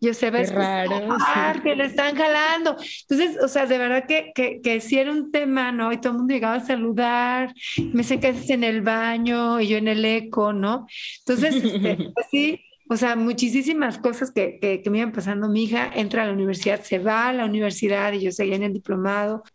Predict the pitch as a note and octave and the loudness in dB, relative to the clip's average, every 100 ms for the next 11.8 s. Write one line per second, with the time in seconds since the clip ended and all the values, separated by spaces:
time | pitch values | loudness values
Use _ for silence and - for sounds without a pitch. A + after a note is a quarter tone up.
0 | - A3 G#3+ G#3+ - G#3+ G#3 G#3 G#3 A3+ | -2 0 2 0 0 0 2 0 0 0
1 | B3+ G#3 B3 F3+ - G#3+ - B3 G#3+ A#3 | 0 0 -2 -4 -2 -2 0 0 0 0
2 | A3+ G#3+ A3 G#3 G#3 - - G#3 G#3+ C4 | 0 -2 -2 0 -2 -4 0 2 2 0
3 | G#3+ G#3+ G#3 A3+ C4+ - C#4+ D4 D4 C4 | 2 2 0 0 -2 0 0 0 2 2
4 | C4 C#4+ C#4+ C4+ C4+ A#3+ G#3 A3+ C4 - | 2 -2 0 0 2 2 0 0 -6 -14
5 | - - _ G3 G3+ G3 G#3+ G3 F#3+ F#3+ | -20 -20 _ 0 0 0 0 2 2 2
6 | G#3 G#3+ G#3+ G3+ G3 A#3+ C4 C4 C4 C4+ | 0 0 0 0 0 0 0 2 2 2
7 | B3+ A#3+ A3+ A3+ C4+ - G3 F#3+ - F#3+ | 0 0 0 -2 -2 -2 -4 -4 -2 -2
8 | F3+ - - - - - F#3 A3 C4+ - | -2 -4 -14 -20 -20 -8 -2 -2 -2 0
9 | A#3 A3+ C4 B3+ A3+ G#3+ G#3 A#3+ D4+ F4 | 2 2 0 -2 0 0 2 2 2 2
10 | D#4 D#4 D4 D4 C#4 C4+ C4 D#4 C#4+ G#3 | 2 2 2 0 0 -2 0 -2 -2 -4
11 | F#3 - G3 A#3+ - D#3 D#3 D3 | -4 -2 -2 -2 -6 -8 -4 -4